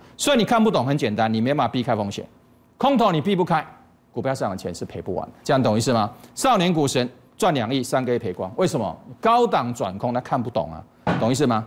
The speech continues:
张爱民有没有讲？有啊，去年二月的时候就跟你讲了，大盘要开始倚天屠龙了，这东升画面啊，有啊，确实有讲啊，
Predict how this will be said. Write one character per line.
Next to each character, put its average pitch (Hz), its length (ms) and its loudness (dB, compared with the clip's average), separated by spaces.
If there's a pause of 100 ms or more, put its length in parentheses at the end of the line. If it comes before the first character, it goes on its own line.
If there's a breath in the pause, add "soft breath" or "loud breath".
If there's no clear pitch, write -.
张 262 140 2
爱 254 40 4
民 196 120 2
有 175 40 -2
没 208 60 0
有 196 40 2
讲？ 120 260 0
有 107 120 -2
啊， 127 240 0
去 - 140 -4
年 131 140 -2
二 135 100 0
月 156 60 4
的 147 60 2
时 147 100 -6
候 139 40 -4
就 139 80 -8
跟 139 120 -4
你 123 40 -4
讲 104 200 -6
了， 104 160 -4 (260 loud breath)
大 254 200 4
盘 151 140 0
要 185 100 0
开 202 140 2
始 180 140 -4
倚 131 160 -2
天 180 180 0
屠 160 220 0
龙 127 180 2
了， 139 240 0 (480)
这 123 80 -12
东 139 160 -4
升 139 160 -2
画 139 140 2
面 131 180 -4
啊， 117 140 -6
有 101 140 -6
啊， 107 160 -6
确 156 120 0
实 127 140 -2
有 113 160 0
讲 101 180 -6
啊， 92 140 -10